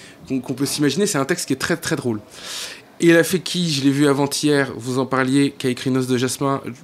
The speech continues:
trouve un très beau texte sur la révolution tunisienne. Elle travaille sur un, un deuxième roman. Donc en fait, là, c'est là que je, je suis content pour La Grenade, c'est que,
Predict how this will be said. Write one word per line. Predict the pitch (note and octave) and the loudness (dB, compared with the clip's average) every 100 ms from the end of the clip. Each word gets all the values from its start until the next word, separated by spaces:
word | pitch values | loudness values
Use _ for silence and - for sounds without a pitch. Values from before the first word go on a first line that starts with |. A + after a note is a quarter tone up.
| - - | -18 -8
trouve | C3 | -6
un | A#2+ | -4
très | - | -2
beau | D3+ | -2
texte | D3 D3 - | 0 -2 -2
sur | C3 | -2
la | |
révolution | A#2+ B2 B2 - | 0 -2 -4 -6
tunisienne. | A#2+ B2+ B2 C#3+ C#3+ - - - - - - | -6 -4 0 0 -2 -4 -16 -16 -18 -20 -2
Elle | E3 D3+ | 0 0
travaille | D3+ D3 D3 C#3 | 2 4 4 2
sur | - B2 | 0 0
un, | A#2+ A#2 A2+ G#2+ - _ - _ | 0 0 -2 -4 -8 _ -20 _
un | A#2 | -6
deuxième | A2+ A#2 B2 A#2+ | -2 -2 0 0
roman. | C#3 G3 G#3+ - - F3 | 0 -2 -4 -12 -14 -6
Donc | F3 | 0
en | E3+ | 0
fait, | E3 F3 E3+ | 2 -2 0
là, | A#2+ B2 | -6 -8
c'est | - - D#3 | -8 -2 0
là | G#3 | 0
que | - | -2
je, | - B2+ | -8 -6
je | B2+ | -6
suis | B2 B2+ | -6 -4
content | D3+ F3 | -2 -2
pour | D3 | -2
La | B2+ B2 | -2 0
Grenade, | E3+ G#3 G#3 | 0 0 -2
c'est | C3 | -6
que, | - A#2+ | -2 -4